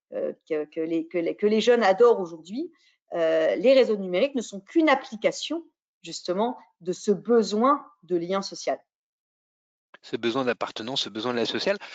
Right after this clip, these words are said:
Speaker 2: Alors, on va commencer, euh, si ça te va, par, euh, euh, on va, on va suivre un parcours. Tu vois, dans une entreprise,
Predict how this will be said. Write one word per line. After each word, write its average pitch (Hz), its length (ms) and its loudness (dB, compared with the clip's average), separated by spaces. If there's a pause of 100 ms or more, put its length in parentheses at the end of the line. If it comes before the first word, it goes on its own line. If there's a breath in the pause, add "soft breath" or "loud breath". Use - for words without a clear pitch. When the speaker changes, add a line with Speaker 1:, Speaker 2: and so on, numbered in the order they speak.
(200 loud breath)
Speaker 2:
Alors, 127 160 -2
on 131 40 -4
va 170 100 -2
commencer, 190 720 0
euh, 117 560 -2
si 123 160 -8
ça 135 160 -6
te - 80 -6
va, 190 180 -2
par, 156 380 -4
euh, 120 180 0 (400 loud breath)
euh, 113 140 -16
on 123 400 -18
va, 147 160 -4
on 123 60 -8
va 135 120 -2
suivre 180 320 -8
un 123 80 -4
parcours. 165 720 -6
Tu - 80 -8
vois, 123 80 -2
dans 123 100 -2
une 120 160 -6
entreprise, 135 720 -2